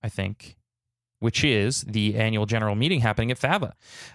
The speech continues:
Uh, fava just announced that, uh, uh, they're, oh, it's today. Uh, I, I, they must not have just announced, but I only just noticed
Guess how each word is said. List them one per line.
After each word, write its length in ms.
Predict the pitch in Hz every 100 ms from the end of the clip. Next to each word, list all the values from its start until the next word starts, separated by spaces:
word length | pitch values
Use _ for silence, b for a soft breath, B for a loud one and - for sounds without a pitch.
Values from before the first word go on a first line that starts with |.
| -
Uh, 580 | 107 107 107 107 107 113
fava 320 | - 139 131
just 200 | 123 -
announced 340 | 123 123 -
that, 320 | 117 110 - 117
uh, 520 | 110 107 107 107 98 78 80 76
uh, 380 | 101 110 107 107 101 101
they're, 520 | 107 104 104 104 - -
oh, 160 | 139 107
it's 140 | -
today. 440 | - 123 185 104 -
Uh, 280 | 123 107 101 - -
I, 200 | 101 101 -
I, 200 | 101 95 - _
they 240 | 104 104 101
must 180 | 104
not 100 | 110
have 80 | 95
just 200 | 95 123
announced, 280 | 98 113 -
but 120 | -
I 80 | 98
only 160 | 120 113
just 160 | 113
noticed 360 | 131 147 113 -